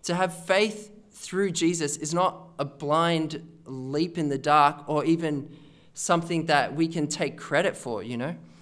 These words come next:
Faith through Jesus is an acceptance of, of the evidence that's laid before us by God, right? We have it here. We have it in nature. We have it in the things around us.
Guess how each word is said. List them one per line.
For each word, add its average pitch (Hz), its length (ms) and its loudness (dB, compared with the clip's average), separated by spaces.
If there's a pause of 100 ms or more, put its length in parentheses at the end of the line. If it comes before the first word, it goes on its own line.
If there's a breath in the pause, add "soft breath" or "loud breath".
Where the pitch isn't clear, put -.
(260 loud breath)
Faith 208 380 2
through 190 200 -4
Jesus 165 580 -2
is 143 380 -6
an 139 100 -8
acceptance 131 880 -8
of, 131 200 -10 (240)
of 131 120 -8
the - 240 -8
evidence 147 480 -4
that's 135 300 -4
laid 151 320 0
before 147 400 -6
us 101 140 -10
by 123 180 -6
God, 139 260 -8 (800)
right? 131 200 -6
We 147 120 -6
have 156 200 -4
it 123 120 -6
here. 151 360 -6 (420)
We 139 120 -8
have 151 180 0
it 156 100 -4
in 147 180 -4
nature. 135 400 -6
We 117 140 -8
have 131 200 -8
it 127 80 -6
in 139 80 -6
the 131 80 -6
things 139 300 -8
around 127 320 -2
us. - 300 -10